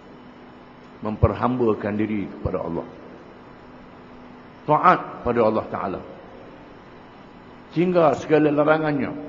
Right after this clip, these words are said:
buat kerja mengikut peraturan-peraturan yang ditetapkan oleh Allah,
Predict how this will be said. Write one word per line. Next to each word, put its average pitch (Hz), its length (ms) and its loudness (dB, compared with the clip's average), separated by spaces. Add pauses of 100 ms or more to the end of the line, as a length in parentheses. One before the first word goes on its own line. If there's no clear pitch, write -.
(1600)
buat 131 340 0
kerja 139 400 4
mengikut 120 540 -2 (260)
peraturan-peraturan 104 1200 -2 (1300)
yang 117 180 2
ditetapkan 127 720 2
oleh 190 240 0
Allah, 170 300 2